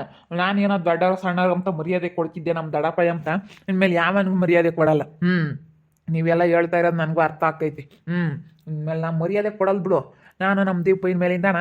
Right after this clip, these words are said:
ಹೆಂಗ್ ಮಾಡ್ತೀವಿ ನೋಡ್ತೀರಿ. ಹ್ಮ್, ನಾವಿಬ್ರು ಹೆಂಗ್ ಮಾಡ್ಕೊಂಡ್ ತಿಂತೀವಿ ಇಬ್ರನು ಹೊಂದಾಣಿಕೆಯಿಂದನ ನಾನು ದೀಪು ಇರ್ತೀವಿ. ಗೊತ್ತೈತೆ ನಮ್ಗೆ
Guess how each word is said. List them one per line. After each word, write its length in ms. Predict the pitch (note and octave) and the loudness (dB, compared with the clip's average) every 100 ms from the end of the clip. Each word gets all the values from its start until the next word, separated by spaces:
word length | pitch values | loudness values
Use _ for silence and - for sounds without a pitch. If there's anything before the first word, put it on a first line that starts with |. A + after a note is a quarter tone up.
| A#3+ G3+ - _ E3+ | -2 -6 -10 _ -6
ಹೆಂಗ್ 300 | E3 E3 F3 | -6 -4 -4
ಮಾಡ್ತೀವಿ 400 | D#3+ E3 E3+ E3+ | -4 -6 -6 -4
ನೋಡ್ತೀರಿ. 400 | E3 E3 E3 - | -2 -2 -6 -8
ಹ್ಮ್, 440 | - D#3+ E3+ D3+ C3+ - _ _ _ - D#3+ | -8 -6 -4 -6 -8 -16 _ _ _ -12 -8
ನಾವಿಬ್ರು 320 | D#3 D#3 E3+ | -6 -4 -2
ಹೆಂಗ್ 180 | D#3+ E3 | -2 -4
ಮಾಡ್ಕೊಂಡ್ 380 | D3+ D#3 D#3 | -4 -4 -6
ತಿಂತೀವಿ 460 | D#3+ D#3 D#3 C#3+ - D#3 | -4 -6 -6 -8 -10 -6
ಇಬ್ರನು 480 | D#3+ E3+ E3 E3+ | -2 0 0 -2
ಹೊಂದಾಣಿಕೆಯಿಂದನ 960 | G3+ - _ F3 F3 E3+ E3 E3+ F3 F3+ F3 - _ - - | -4 -12 _ -6 -2 -2 -2 -4 -2 -2 -4 -8 _ -14 -2
ನಾನು 340 | F#3 F3 F3 E3+ | 0 0 0 -2
ದೀಪು 400 | F3+ F3 F3 - - | 0 0 0 -4 -6
ಇರ್ತೀವಿ. 480 | F3 E3 E3+ D3 - _ | -6 -2 -4 -4 -10 _
ಗೊತ್ತೈತೆ 340 | E3 E3+ D#3+ D3+ | -6 -4 -4 -4
ನಮ್ಗೆ 320 | D#3+ D#3+ | -4 -2